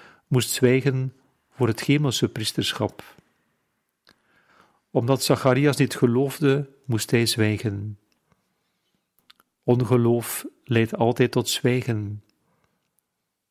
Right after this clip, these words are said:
Zwijgend heeft hij de zegen aan het volk mogen geven.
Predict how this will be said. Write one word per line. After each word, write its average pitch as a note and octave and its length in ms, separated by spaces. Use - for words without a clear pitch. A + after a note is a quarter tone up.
Zwijgend B2 500
heeft - 220
hij B2 100
de A2 120
zegen C3+ 460
aan B2 100
het A2+ 140
volk A#2+ 340
mogen A2+ 320
geven. G2 640